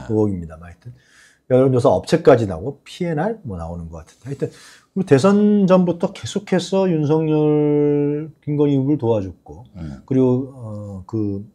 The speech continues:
Speaker 1: 언제입니까? 취임하기 전부터 그 어디야? 저 창원 의창,
Speaker 2: 음.
Speaker 1: 그쪽에 보궐선거까지도 김영선을 내리 꽂았고 그거 자기가 질투한 거니까.
Speaker 2: 네.
Speaker 1: 계속해서 그럼 윤석열 정권 내에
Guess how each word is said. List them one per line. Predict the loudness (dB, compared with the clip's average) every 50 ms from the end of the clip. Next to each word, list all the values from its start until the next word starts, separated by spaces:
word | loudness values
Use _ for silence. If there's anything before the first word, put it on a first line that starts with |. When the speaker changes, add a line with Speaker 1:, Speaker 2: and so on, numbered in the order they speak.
| _ _ -8
Speaker 1:
언제입니까? | -4 -2 -2 0 -2 -2 -2 -4 -4 -4 -6 -8 -14 -16
취임하기 | -14 -2 0 2 2 4 4 2 2 2 0
전부터 | 0 0 0 0 -2 -2 -4 -4 0 2 2 2 2 0 -4 -6 -10 -16 _ _ _ _ _ _ _ _ _ _ _ _
그 | -8 -6 -4
어디야? | -4 -4 -4 -6 -6 -10 -16 _ _ _ _ _ _ -14
저 | -12 -12 -12 -14 -20 _ _ _
창원 | -6 -2 0 2 4 4 2 0 -2
의창, | -6 -8 -12 -14 -14 -12 -12 -12 -12 -12 -10 -10
Speaker 2:
음. | -8 -8 -6 -6
Speaker 1:
그쪽에 | -8 -4 -4 -2 -2 -2
보궐선거까지도 | -2 -2 0 0 0 0 0 -2 -6 -6 -8 -8 -8 -6 -6 -6 -6 -6 -8 -10 _
김영선을 | _ -6 -4 -4 -4 -4 -6 -6 -6
내리 | -6 -8 -8 -12 -10
꽂았고 | -8 -8 -8 -8 -12 -16 -18 _ -14 -8
그거 | -6 -4
자기가 | -2 0 0 0 0 -2 -6 -12 -18 -20 -12
질투한 | -12 -10 -10 -10 -10 -10 -8 -8
거니까. | -10 -12 -14 -16 -16 -16 -14 -14 -14
Speaker 2:
네. | -14 -16 -18 -20 -20 -20 -20 -20 -20 _ _ 0
Speaker 1:
계속해서 | 2 2 2 2 2 2 4 6 6 6 6
그럼 | 6 4 4 4 2
윤석열 | 2 4 4 4 4 4 4 4
정권 | 4 2 2 2 2 2 2 2
내에 | 0 0 2 2 2 2 0 -4 -8